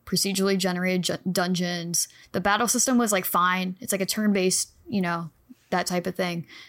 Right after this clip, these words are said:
But Persona five, like, really overhauled that whole system in a way that I found really great. Like, the dungeons were super engaging and they're, like, puzzles, and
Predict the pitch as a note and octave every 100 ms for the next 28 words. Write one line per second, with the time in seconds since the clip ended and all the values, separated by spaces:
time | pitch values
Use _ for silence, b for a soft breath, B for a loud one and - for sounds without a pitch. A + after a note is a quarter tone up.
0 | _ G#3+ A3+ A#3 C#4+ D4 A3 F#3+ G#3+ G3
1 | F3 E3 F3 F3+ F3+ F3 E3 - _ -
2 | F#3+ F#3+ G3+ F#3+ G3+ G3 F#3 - F3 F#3
3 | - F3 E3+ A#3+ A#3 G3 F3 F3 E3+ E3+
4 | F#3 E3+ E3 E3+ - _ _ F#3+ F#3 F3
5 | A3+ B3+ - - F#3 F#3+ G#3 G#3 G#3 F#3+
6 | F3+ G#3 G3 F#3 F3+ F#3+ G3 F#3+ F#3+ F3+
7 | F3+ F3 F3 E3+ - - F#3 G3 F#3+ F#3+
8 | F3 E3+ E3